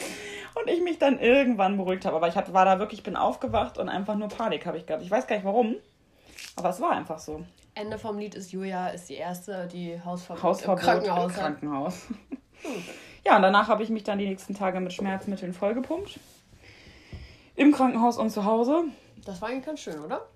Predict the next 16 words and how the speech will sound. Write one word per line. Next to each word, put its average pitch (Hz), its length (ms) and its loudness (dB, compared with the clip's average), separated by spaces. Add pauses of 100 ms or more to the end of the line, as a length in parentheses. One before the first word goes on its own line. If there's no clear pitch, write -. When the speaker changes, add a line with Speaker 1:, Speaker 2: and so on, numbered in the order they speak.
(180)
Speaker 1:
Das 185 200 -6
war 185 100 -4
ganz 165 200 -8
schön. - 340 -10 (180)
Hab - 80 -12
Speaker 2:
Hast 208 80 -6
Speaker 1:
ich - 20 -10
Speaker 2:
du 196 80 -12
Speaker 1:
da 185 60 0
Speaker 2:
davon 175 160 -4
Speaker 1:
mal 196 80 -4
Speaker 2:
heimlich 220 220 -2
Speaker 1:
geklingelt? 285 440 -10
Speaker 2:
geträumt? - 40 -20 (540)
Speaker 1:
Auch 196 140 2
nicht. 143 240 -4